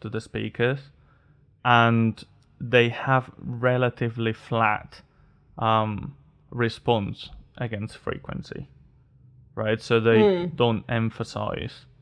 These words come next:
Speaker 1: um, any, any frequencies too much. Again, this really depends on your room as well, because, um, sound bounces everywhere,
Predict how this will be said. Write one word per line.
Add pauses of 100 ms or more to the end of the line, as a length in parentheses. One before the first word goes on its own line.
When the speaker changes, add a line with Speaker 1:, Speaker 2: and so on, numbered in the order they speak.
(260)
Speaker 1:
um, (100)
any, (640)
any
frequencies
too
much. (1000)
Again, (440)
this
really
depends
on
your
room
as
well,
because, (580)
um, (140)
sound
bounces
everywhere,